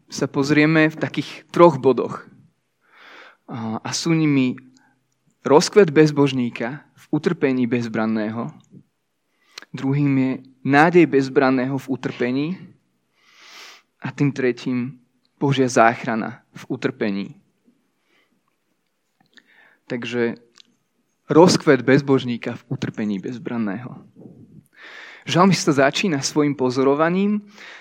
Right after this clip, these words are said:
toho, čo sa deje. Nevidí Boha, lebo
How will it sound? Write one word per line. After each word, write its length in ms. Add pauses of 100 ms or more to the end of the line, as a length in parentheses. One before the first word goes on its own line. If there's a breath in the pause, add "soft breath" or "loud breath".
(120)
toho, 220
čo 160
sa 160
deje. 400 (1160)
Nevidí 340
Boha, 460 (1200)
lebo 500